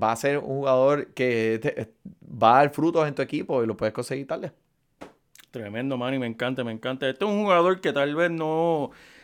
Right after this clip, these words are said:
Speaker 2: no es que sea un secreto, pero para donde está siendo drafteado, para mí está siendo subestimado porque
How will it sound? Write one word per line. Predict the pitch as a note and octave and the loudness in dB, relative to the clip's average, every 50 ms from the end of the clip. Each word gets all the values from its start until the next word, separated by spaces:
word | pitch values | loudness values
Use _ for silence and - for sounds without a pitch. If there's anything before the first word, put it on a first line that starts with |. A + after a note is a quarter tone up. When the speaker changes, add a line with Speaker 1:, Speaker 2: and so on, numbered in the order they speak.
| _ - | _ -6
Speaker 2:
no | C#3+ C#3+ | -4 -4
es | C#3+ | -2
que | C#3+ F#3+ F3 | -2 -2 -2
sea | - F#3 F3 | 0 0 0
un | F3 E3 | 0 -2
secreto, | - - F#3 D#3 C3+ - - C3+ C#3 C#3+ D3+ D#3 D3 C#3+ C3 A2+ A2+ A#2 | -2 0 0 0 0 -2 -4 -4 -2 0 0 0 0 0 -2 -4 -4 -4
pero | C3 A#2+ A#2+ A2+ | -4 -4 -4 -4
para | A#2+ A#2+ A#2+ A#2 | -4 -4 -4 -4
donde | A#2 A#2 A#2 A#2+ A#2 | -4 -4 -6 -8 -10
está | A2+ - C#3 C#3 | -8 -6 -6 -6
siendo | - - D#3+ D#3+ D#3+ D#3+ | -6 -6 -6 -4 -4 -2
drafteado, | D#3+ D#3+ D#3 C#3 - _ - D#3+ D3+ D3+ D3 C#3 B2 | -2 -2 -2 -4 -6 _ -4 0 2 2 2 2 0
para | A2+ A#2 A2 G#2+ | -2 -4 -8 -8
mí | A2 A2+ | -8 -10
está | A2 A2+ C#3+ C3 | -8 -6 -6 -6
siendo | - D3 D3 D3 B2+ | -6 -6 -8 -8 -8
subestimado | - C#3+ C#3+ B2+ - _ - C#3 C3 C3+ C3+ C#3 C#3 C3 B2 A#2+ | -8 -8 -8 -8 -8 _ -8 -6 -4 -4 -4 -2 -2 -4 -4 -6
porque | B2+ A#2 A2+ A#2 - B2 A2+ G#2+ G#2 G#2 | -8 -10 -12 -12 -12 -10 -8 -8 -8 -10